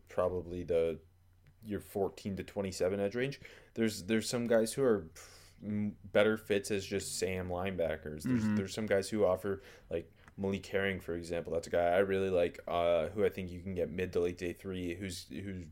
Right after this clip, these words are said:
Speaker 1: plays inside a ton too, right? And can be a, uh,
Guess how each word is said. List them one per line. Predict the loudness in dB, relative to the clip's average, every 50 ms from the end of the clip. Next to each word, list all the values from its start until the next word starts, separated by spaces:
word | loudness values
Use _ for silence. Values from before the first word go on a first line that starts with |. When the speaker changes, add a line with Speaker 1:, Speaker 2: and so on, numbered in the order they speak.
| -18 _ -6
Speaker 1:
plays | -4 -2 -2 -2 -4 -8 -14 -18 _ -14 -6
inside | -4 -4 -2 0 0 0 2 2 0 -2
a | -4
ton | -6 -6 -6 -6 -8
too, | -8 -6 -4 -4 -2 -2
right? | -2 -2 -2 -4
And | -6 -10 -10
can | -10 -10 -10 -10 -10 -12 -14 -16 -16 -14
be | -10 -4 -2 2
a, | 2 2 2 0 -2 -8 -16 -20 -20 -20 -20 -20 -20 -20 -14 -8
uh, | -6 -4 -4 -4